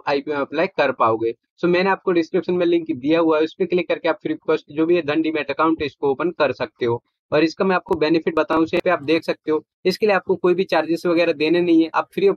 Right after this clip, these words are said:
cost जो भी आईपीओ हो गया, delivery equity हो गया, तो इसमें आप आसानी से investment कर सकते हो।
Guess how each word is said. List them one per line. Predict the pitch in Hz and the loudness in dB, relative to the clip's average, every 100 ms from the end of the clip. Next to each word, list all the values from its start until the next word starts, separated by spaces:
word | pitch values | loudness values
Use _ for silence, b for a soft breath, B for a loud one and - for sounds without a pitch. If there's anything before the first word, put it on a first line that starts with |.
| - | 0
cost | 175 156 | -2 0
जो | 170 | 0
भी | 175 | 2
आईपीओ | 151 151 170 | 0 0 2
हो | 151 | 2
गया, | 151 | 0
delivery | 143 156 165 170 | -2 0 2 2
equity | 160 175 175 190 | 2 0 -2 2
हो | 165 | 2
गया, | 147 151 | 2 -2
तो | _ _ 185 | _ _ -4
इसमें | 175 196 | 0 0
आप | 180 | 2
आसानी | 156 156 165 165 | 0 0 0 0
से | - | 0
investment | 151 135 135 156 180 | -2 -2 -2 -2 -2
कर | - 139 | 0 0
सकते | 131 123 - | -2 -6 -2
हो। | 120 123 | -2 -2